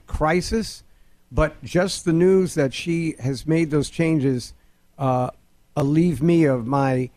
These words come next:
anxiety that she's now really gonna take over and try to run the state and get people under her who can follow her directions. One, this is what every governor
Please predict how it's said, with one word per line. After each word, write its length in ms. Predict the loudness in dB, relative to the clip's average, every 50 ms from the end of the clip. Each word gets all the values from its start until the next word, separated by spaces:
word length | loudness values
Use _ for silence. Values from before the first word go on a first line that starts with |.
| _ -20 -20 _ _ _ -2
anxiety 680 | 2 2 2 4 4 4 4 4 4 2 2 0 -2 -6
that 320 | -4 -4 -4 -4 -4 -6 _ _ _
she's 320 | -6 -2 0 0 0 0 0
now 260 | 0 2 2 2 2
really 300 | 2 2 2 2 2 2
gonna 300 | 2 0 0 0 -2 -4 -6
take 220 | -2 -2 0 2 2
over 300 | 4 2 4 2 2 0
and 220 | 0 -2 -4 -2
try 140 | 0 0 0
to 80 | 0 0
run 240 | 0 2 2 2
the 60 | 2 0
state 360 | -2 -2 -2 -2 -2 -2 -6 _ _ _ _ _ _ -2
and 140 | -2 0
get 220 | 0 0 -2 -2 _ _ _ _ _ _
people 340 | 0 0 2 2 0 -2 0 0
under 300 | 2 2 4 2 2 2
her 360 | 0 0 0 0 -2 -4 -6 -10 -18 _ _ -20 _ -12
who 460 | -4 0 2 4 4 4 2 2 -2 -4
can 240 | -2 0 0 2 0
follow 420 | 0 0 0 2 2 2 2 2
her 160 | 2 2 0
directions. 720 | 2 0 2 2 2 2 0 0 -4 -6 -8 -8 -12 -18 -18 _
One, 600 | -10 -2 2 2 4 4 4 2 2 0 -2 -4 -6 _ _ _ _ _ _ _
this 240 | -2 0 0 0
is 220 | -2 -2 -4 -4 -2
what 240 | 0 0 0 0 0
every 240 | 0 0 2 0 0
governor 520 | 0 0 0 2 2 2 2 0 0 -2